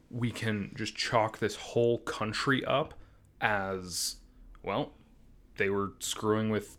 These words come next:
Starro. They shouldn't have done that." But, yeah, and then this information will never get out, and we'll just be able to,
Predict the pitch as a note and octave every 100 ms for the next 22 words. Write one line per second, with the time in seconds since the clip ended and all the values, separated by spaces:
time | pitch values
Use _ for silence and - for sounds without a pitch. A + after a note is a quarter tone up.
0 | - - - C#3+ C3+ F2+ A#2 - - -
1 | - G#2 F#2+ F2+ C3 C3 F#2+ A2 - -
2 | - - G#2 - - - C#3 A#2+ - B2
3 | A#2+ A2+ A2 - G2+ A2+ G2 - C#3 -
4 | G2+ G2+ F#2+ F#2 G#2+ D#3+ D#3 - - -
5 | - G2+ G2 G2 - G2+ G2 G2 - -
6 | G2 F2+